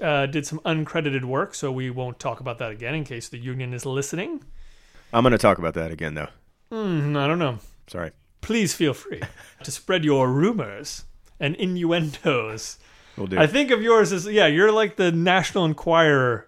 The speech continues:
Speaker 1: part of the podcast. That's how I
Speaker 2: Good.
Speaker 1: think about it now.
Speaker 2: Um, I accept that.
Speaker 1: Okay.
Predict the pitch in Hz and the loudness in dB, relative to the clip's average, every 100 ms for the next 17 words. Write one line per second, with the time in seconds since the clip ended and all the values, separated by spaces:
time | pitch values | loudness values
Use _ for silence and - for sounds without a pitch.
0 | - - 143 143 170 131 127 156 147 139 | -4 2 2 2 -4 -6 -4 0 0 -2
1 | 117 95 - - 165 143 180 135 127 127 | -10 -12 -18 -6 -2 0 0 -2 -6 -10
2 | 127 - - 90 95 - 90 107 104 - | -8 -6 -4 -4 -4 -4 0 0 0 -4
3 | 98 - 113 - 85 - - - - - | -8 -2 -2 -2 -4 -6 -14 -20 -18 -4
4 | 160 165 247 185 | 0 2 2 0